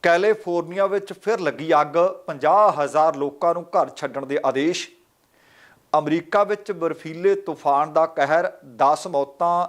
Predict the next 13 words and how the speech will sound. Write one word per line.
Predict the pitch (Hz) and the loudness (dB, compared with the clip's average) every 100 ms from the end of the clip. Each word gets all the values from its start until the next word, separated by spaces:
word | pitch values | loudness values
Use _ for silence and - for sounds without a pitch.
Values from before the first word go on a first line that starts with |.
| - | -6
ਸੈਂਕੜੇ | - 165 156 151 175 175 185 - | -6 -4 -4 -4 0 0 0 -4
ਉਡਾਨਾਂ | 165 135 135 143 143 | -2 0 2 2 0
ਪ੍ਰਭਾਵਿਤ। | 143 135 117 147 175 - _ _ _ _ _ _ _ _ - _ | 2 0 2 2 0 -12 _ _ _ _ _ _ _ _ -20 _
ਅੰਮ੍ਰਿਤਪਾਲ | 156 160 196 196 - 160 160 165 | -2 0 0 -2 0 2 4 0
ਸਿੰਘ | - 196 196 | -6 -8 -8
ਕੀ | 190 180 | -12 -8
ਹੁਣ | 165 156 | -8 -10
ਜੇਲ੍ਹ | 123 175 180 | -6 -6 -4
ਤੋਂ | 185 185 | -4 0
ਆਵੇਗਾ | 147 143 160 170 | 0 2 0 -2
ਬਾਹਰ | 156 135 147 165 | 2 2 2 0
ਜਾਂ | 127 131 127 | 0 -2 -2
ਨਹੀਂ? | 131 165 | -4 -14